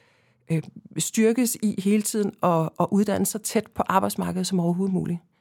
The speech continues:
Særligt når vi går ind i en periode, hvor der sker så store, store teknologiske, øh, forandringer. Og så er vi jo optaget af, at der er en gennemsigtighed på tværs af landene, så man kan se, hvad er det egentlig,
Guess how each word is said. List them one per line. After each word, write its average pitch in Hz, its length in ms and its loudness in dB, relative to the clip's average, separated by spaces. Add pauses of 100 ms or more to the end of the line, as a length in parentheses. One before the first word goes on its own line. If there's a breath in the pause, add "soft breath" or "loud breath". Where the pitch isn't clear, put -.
(220)
Særligt 208 460 2
når 196 140 4
vi 180 100 2
går 180 220 0
ind 196 140 0
i - 40 2
en 196 80 0
periode, 190 420 2
hvor 175 120 -2
der 175 80 -2
sker - 220 -6
så 185 120 -8
store, 175 300 -4 (100)
store 185 580 -2
teknologiske, - 500 -4 (460)
øh, 160 320 -2
forandringer. - 460 -8 (1120 soft breath)
Og 165 100 -2
så 180 100 2
er 190 80 6
vi 180 80 2
jo 165 120 2
optaget 180 240 -4
af, 180 40 -2
at 180 40 -4
der 185 60 -2
er 180 40 0
en 185 80 2
gennemsigtighed 202 680 -2
på - 80 -4
tværs 180 340 0
af 196 80 -2
landene, 175 320 2
så 190 120 -2
man 180 200 2
kan 156 260 -4
se, - 260 -2
hvad 190 120 2
er 175 40 2
det 190 100 2
egentlig, 196 260 2